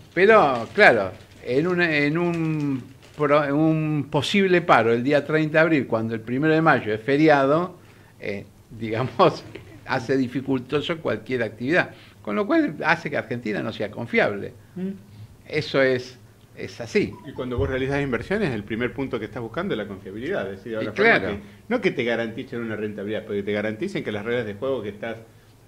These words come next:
Speaker 2: con las cabales estás entrando son las mismas re-, reglas de juego que se van a mantener durante todo el periodo, ¿no?
Speaker 1: Y, y una de las
Speaker 2: El dólar se dispara también dos por ciento, cuarenta y cuatro con cuarenta. Bien, se atribuye a la incertidumbre política y económica. Yo creo que está, se está trazando el peor momento.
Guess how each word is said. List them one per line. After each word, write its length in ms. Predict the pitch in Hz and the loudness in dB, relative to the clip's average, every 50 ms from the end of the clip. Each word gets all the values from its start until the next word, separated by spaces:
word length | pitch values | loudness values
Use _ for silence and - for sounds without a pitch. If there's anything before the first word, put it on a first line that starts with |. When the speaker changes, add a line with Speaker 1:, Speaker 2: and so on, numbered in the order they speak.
| - - - | -20 -20 -14
Speaker 2:
con 120 | - 110 107 | -10 -10 -10
las 120 | 104 107 | -10 -8
cabales 340 | 110 127 123 120 113 107 113 | -6 -4 -4 -4 -4 -4 -6
estás 300 | 113 104 104 - 131 113 | -6 -8 -6 -6 -8 -8
entrando 440 | 123 117 107 123 143 165 185 160 127 | -8 -8 -6 -4 -4 -4 -4 -6 -8
son 160 | 120 123 120 | -8 -8 -8
las 80 | 110 110 | -8 -8
mismas 240 | 123 117 110 107 104 | -8 -8 -10 -8 -8
re-, 260 | 110 113 110 110 104 | -8 -10 -10 -10 -8
reglas 280 | 117 113 113 110 104 | -8 -6 -6 -6 -8
de 60 | 104 101 | -10 -10
juego 240 | 107 135 165 135 | -8 -8 -8 -8
que 60 | 110 101 | -8 -8
se 80 | - 104 | -10 -10
van 120 | 101 104 | -10 -10
a 40 | 107 | -10
mantener 380 | 104 101 101 104 98 107 123 | -10 -10 -10 -10 -10 -10 -6
durante 460 | 139 135 107 98 90 87 90 - 92 - | -6 -6 -6 -8 -10 -12 -12 -14 -14 -14
todo 420 | - - 110 110 107 92 82 - - - - - - - - - | -12 -8 -8 -6 -6 -6 -8 -12 -18 -20 -20 -20 -20 -20 -20 -16
el 120 | - 104 | -16 -12
periodo, 460 | 101 - - - 139 107 95 92 98 117 | -10 -8 -8 -6 -6 -8 -8 -8 -10 -10
¿no? 100 | 160 220 - - - - - - | -10 -12 -14 -16 -18 -16 -12 -8
Speaker 1:
Y, 180 | - 135 135 - - - - - - - - - - - - | -6 -6 -6 -8 -10 -16 -20 -20 -20 -20 -20 -20 -20 -14 -8
y 60 | 135 | -4
una 180 | 156 185 190 190 | -2 2 2 2
de 40 | 185 | 4
las 80 | 175 151 | 4 4
Speaker 2:
El 60 | 139 | 6
dólar 200 | 180 208 214 202 | 6 6 6 6
se 120 | 180 - 160 | 4 4 0
dispara 380 | 151 147 - 220 220 208 190 | 0 0 2 4 4 4 4
también 280 | - 160 165 185 190 175 | 2 0 -2 -2 -2 -4
dos 100 | 165 156 | -4 -6
por 140 | - 147 127 | -6 -8 -12
ciento, 320 | - 185 175 165 165 143 | -10 -10 -10 -8 -8 -6
cuarenta 220 | 127 123 117 113 123 | -6 -6 -8 -6 -4
y 40 | |
cuatro 200 | 127 135 131 135 | -4 -4 -4 -4
con 140 | 113 113 113 107 | -8 -8 -8 -8
cuarenta. 480 | 120 127 147 147 131 113 127 131 - - - - - - _ - - - - - - - | -6 -6 -6 -6 -4 -2 -2 -4 -4 -8 -20 -20 -20 -20 _ -20 -20 -20 -20 -12 -6 -2
Bien, 220 | 185 202 196 196 | -2 -2 -2 -2
se 100 | - 131 | -4 -4
atribuye 400 | 107 110 113 110 117 123 120 113 | -2 -2 0 0 0 2 2 0
a 40 | 107 | 0
la 60 | 107 | -2
incertidumbre 520 | 104 98 107 101 104 110 113 113 113 107 101 | -2 -4 -6 -8 -4 -4 -2 -2 -2 -4 -4
política 600 | 104 107 101 107 113 104 107 107 98 104 95 95 | -4 -6 -8 -8 -8 -10 -12 -12 -12 -10 -10 -10
y 160 | 95 101 98 | -10 -12 -12
económica. 480 | 95 - 120 135 156 143 135 123 123 135 | -14 -14 -14 -12 -12 -12 -12 -10 -10 -10
Yo 120 | - 208 | -10 -8
creo 120 | - 180 165 | -8 -4 -2
que 60 | 139 | -2
está, 240 | 123 - 135 131 - | -2 -2 -2 -4 -4
se 140 | - - 123 | -6 -10 -8
está 180 | - 123 117 | -6 -6 -6
trazando 400 | - 117 113 104 123 120 127 127 | -4 -4 -4 -4 -4 -4 -4 -4
el 100 | 110 101 | -4 -4
peor 400 | 101 - - 113 120 117 110 107 104 | -6 -8 -6 -4 -2 -2 -4 -4 -6
momento. 640 | 101 98 95 95 95 92 90 90 - - 92 | -8 -10 -10 -10 -12 -14 -16 -16 -18 -18 -18